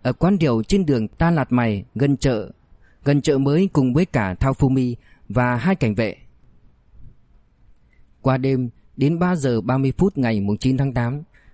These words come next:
các đơn vị nhất tề xuất phát đến chiếm các vị trí trọng yếu của Viên Chăn. Xe ô tô Mỹ chở quân, cảnh binh thấy rầm rộ hỏi: "Đi đâu?" Câu trả lời ngắn gọn: "Đổi gác."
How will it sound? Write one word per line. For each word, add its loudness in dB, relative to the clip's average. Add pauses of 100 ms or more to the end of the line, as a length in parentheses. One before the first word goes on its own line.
các 0
đơn 2
vị 2
nhất 0
tề 0
xuất -2
phát 0
đến 0
chiếm 0
các 0
vị 0
trí 0
trọng -2
yếu 2
của 0
Viên 2
Chăn. -4 (640)
Xe -2
ô 0
tô 2
Mỹ 2
chở 0
quân, 0 (440)
cảnh 2
binh 2
thấy 2
rầm 2
rộ 2
hỏi: -4 (720)
"Đi 2
đâu?" 2 (720)
Câu 4
trả 0
lời 0
ngắn 0
gọn: -2 (520)
"Đổi 2
gác." 0